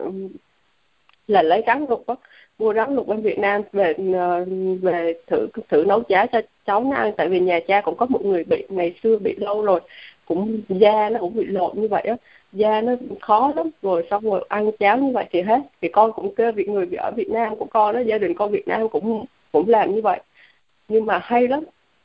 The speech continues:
Cái ngày mà nó, cái, cái xong chừng bắt đầu vô cái, cái tuần mà tuần thánh á, bắt đầu cầu, mấy cái ngày đó cha cầu nguyện cho con của con nhiều lắm. Con nghe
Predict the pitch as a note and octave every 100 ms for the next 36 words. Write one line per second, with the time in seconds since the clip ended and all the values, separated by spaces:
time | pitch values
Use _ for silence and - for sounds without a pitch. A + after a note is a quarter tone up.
0 | _ _ - B3+ C4 G#3 F3+ E3 G#3 B3+
1 | B3 B3 - C#4+ D4 - C#4+ D4 C4 A#3
2 | F#3 - _ - - - _ _ _ _
3 | _ _ - C4+ C#4 A3+ F#3 G#3+ G#3+ A#3
4 | B3+ - B3 G#3+ F#3+ F#3 D#3+ D#3+ E3 E3
5 | F#3+ B3 E4 G#4+ _ _ - _ _ _
6 | B3+ C4 F#3+ F#3+ F#3 - G#3+ B3+ C#4 G#3+
7 | E3 G#3 B3 A3 G#3 F#3+ F3 - A3+ A3
8 | G#3+ G#3+ G#3+ A3 F3+ F3 C4 - _ _
9 | - G#3 A3 A3+